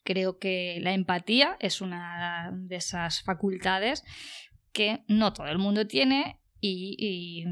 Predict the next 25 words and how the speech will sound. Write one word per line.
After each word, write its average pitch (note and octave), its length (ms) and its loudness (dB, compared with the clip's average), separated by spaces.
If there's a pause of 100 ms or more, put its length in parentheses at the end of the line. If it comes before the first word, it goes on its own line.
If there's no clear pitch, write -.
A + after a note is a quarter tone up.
(280)
tiene G3 200 0
un F#3 60 0
factor F#3+ 400 -2
importante F#3 580 -2
dentro F3+ 380 0
de, D#3+ 300 -6 (360)
de, E3+ 680 -8
del F3+ 240 -2
área F#3 300 2
de, D#3 500 -8
para D#3 340 -8
desarrollar E3+ 600 0
textos, G3 500 -6 (340)
porque G#3+ 200 0
al G3 60 2
final, G#3 320 2
bueno, E3 300 -6
lo F3 160 -4
que F3+ 100 -2
provocas, F#3 640 0
eh, F3 560 -4
es E3+ 260 -4
mover F3+ 380 0
un - 480 -16
poco F3+ 460 -6